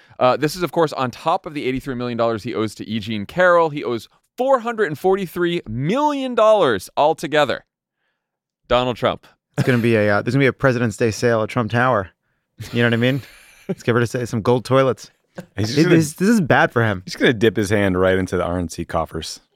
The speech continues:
Speaker 3: pull out some cash, and keep it.
Speaker 1: Here's what, uh, Judge, uh, Engoron said in his ruling.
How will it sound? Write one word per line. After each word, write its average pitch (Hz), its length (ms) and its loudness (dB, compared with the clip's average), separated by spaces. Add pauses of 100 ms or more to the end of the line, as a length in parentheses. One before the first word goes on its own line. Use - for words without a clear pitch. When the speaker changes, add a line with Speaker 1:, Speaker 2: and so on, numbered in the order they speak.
(220)
Speaker 3:
pull 107 140 4
out 95 120 2
some 92 100 -4
cash, 87 320 -2
and - 100 -14
keep 87 200 -10
it. - 120 -10 (300)
Speaker 1:
Here's 127 280 -6
what, 123 320 -2
uh, 104 400 6 (540)
Judge, 107 360 0
uh, 101 460 4
Engoron 101 520 -4
said 170 440 2
in 110 300 -4
his 98 640 -4
ruling. 180 680 2